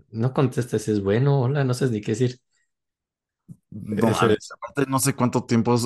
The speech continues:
Speaker 2: o sea, ahorita, por ejemplo, cuando hablamos por WhatsApp, ya sabes, cosas así,
Speaker 1: Ajá.
Speaker 2: de que dices, "Hola", y entonces dices, "Ok,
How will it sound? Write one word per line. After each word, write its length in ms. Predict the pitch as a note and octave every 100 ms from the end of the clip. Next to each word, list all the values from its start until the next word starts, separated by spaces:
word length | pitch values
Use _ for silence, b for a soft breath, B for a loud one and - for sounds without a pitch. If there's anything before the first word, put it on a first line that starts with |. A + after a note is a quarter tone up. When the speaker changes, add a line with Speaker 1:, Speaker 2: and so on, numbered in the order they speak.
| -
Speaker 2:
o 80 | G#2
sea, 140 | A2
ahorita, 280 | G#2+ A2+ C3+
por 120 | A#2+
ejemplo, 320 | G2+ A2 A2
cuando 200 | G2+ G2
hablamos 380 | F#2 F#2+ G2+ F#2+
por 140 | - F2+
WhatsApp, 540 | F2+ F#2+ - F2+ F2 -
ya 180 | - F2+
sabes, 180 | F2+ F2+
cosas 360 | F#2+ F#2 F2 A#2
así, 100 | C3+
Speaker 1:
Ajá. 200 | G2 - _ _ _ _ _ -
Speaker 2:
de 160 | G2 -
que 100 | F#2+
dices, 440 | F#2+ F#2+ G2 F2
"Hola", 480 | - D3+ D3+ D#3+ - _ _ _ _ _ _ _ _ _ -
y 160 | F2+ E2+
entonces 520 | D#2+ F2+ F2+ F2 E2+
dices, 300 | F2+ E2+ G2+
"Ok, 180 | G#2+